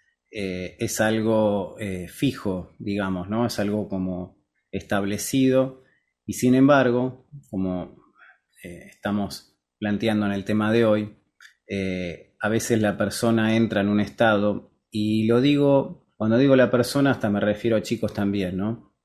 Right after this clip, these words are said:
Porque hay una, hay una conexión en relación a este tema, que es que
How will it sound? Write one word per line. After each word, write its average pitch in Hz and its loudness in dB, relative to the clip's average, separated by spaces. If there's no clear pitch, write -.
Porque 95 -2
hay 107 2
una, 98 0
hay 120 -2
una 113 2
conexión 110 0
en 101 -2
relación 98 -2
a 92 -2
este 92 -8
tema, 87 -8
que 117 2
es 113 0
que 117 0